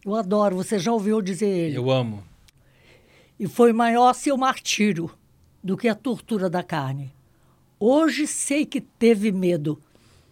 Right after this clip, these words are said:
Speaker 1: mas sei que não foi covarde. Pela curiosa maneira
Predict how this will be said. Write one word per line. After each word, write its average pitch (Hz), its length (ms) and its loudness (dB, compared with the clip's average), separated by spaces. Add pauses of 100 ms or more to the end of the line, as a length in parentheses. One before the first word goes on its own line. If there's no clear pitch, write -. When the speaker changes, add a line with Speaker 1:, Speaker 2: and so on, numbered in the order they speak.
Speaker 1:
mas 170 180 -2
sei 202 160 0
que 208 140 0
não 202 220 2
foi 208 180 -2
covarde. 143 680 -4 (960)
Pela 262 240 6
curiosa 302 520 0
maneira 240 720 0